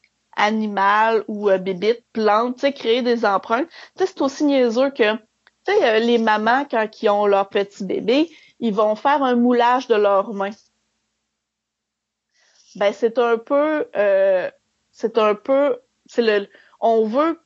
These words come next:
conserver une image de ce que c'était exactement à une époque X. C'est un peu comme le processus de fossilisation, mais ça n'en est pas un officiellement parce que c'est pas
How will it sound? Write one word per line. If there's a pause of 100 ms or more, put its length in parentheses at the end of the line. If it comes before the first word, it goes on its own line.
(100)
conserver (300)
une
image
de
ce
que
c'était (280)
exactement
à
une
époque
X. (300)
C'est
un
peu
comme
le
processus
de
fossilisation, (420)
mais (1900)
ça
n'en
est
pas
un
officiellement
parce
que
c'est
pas